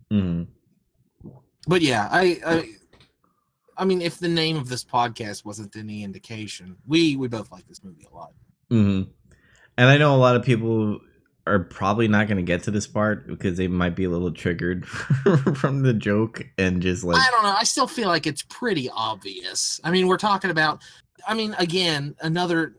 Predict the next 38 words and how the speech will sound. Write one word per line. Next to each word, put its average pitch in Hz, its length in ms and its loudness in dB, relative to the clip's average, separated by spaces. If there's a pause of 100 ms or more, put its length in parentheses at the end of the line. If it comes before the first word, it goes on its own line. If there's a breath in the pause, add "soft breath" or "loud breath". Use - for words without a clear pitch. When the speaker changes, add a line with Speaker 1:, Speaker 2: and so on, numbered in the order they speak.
(120)
Speaker 2:
s-, - 160 -12 (300)
piece 202 300 -4
of 156 200 -8
clarification. 147 960 -6
Um, 120 560 -10 (240)
uh, 107 300 -12 (480)
all 170 140 0
the 165 80 -4
stuff - 260 -4
that 131 140 -8
we 139 140 -2
said 139 540 -2
this 131 220 -6
movie 135 240 -2
stole 123 260 -2
from, 143 440 -4
th-, - 100 -14 (460)
the 170 120 2
stuff 196 360 2
stole 185 260 0
from 143 160 -8
this 127 160 -8
movie. 143 320 -8 (140)
Like, 123 160 -10
this 156 160 -6
movie 160 180 2
came 143 260 -8
before 143 360 -8
Mortal 147 240 -6
Kombat. 107 500 -8
This 123 160 -16
movie 123 160 -6
came 113 220 -12
before 117 260 -10
our 113 80 -6
podcast. 104 480 -8
Jesus 113 300 -10
Christ. 104 320 -14